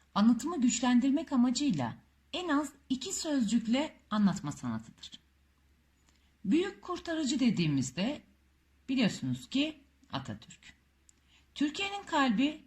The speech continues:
Ankara. Yavru vatan Kıbrıs. Beyaz melek genellikle hemşireler için söyleniyor.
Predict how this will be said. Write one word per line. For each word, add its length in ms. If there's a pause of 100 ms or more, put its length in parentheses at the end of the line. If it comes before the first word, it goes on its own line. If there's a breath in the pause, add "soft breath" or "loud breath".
(420)
Ankara. 520 (800)
Yavru 400
vatan 600 (320)
Kıbrıs. 600 (1700)
Beyaz 360
melek 500 (680)
genellikle 800 (160)
hemşireler 680
için 420 (240)
söyleniyor. 640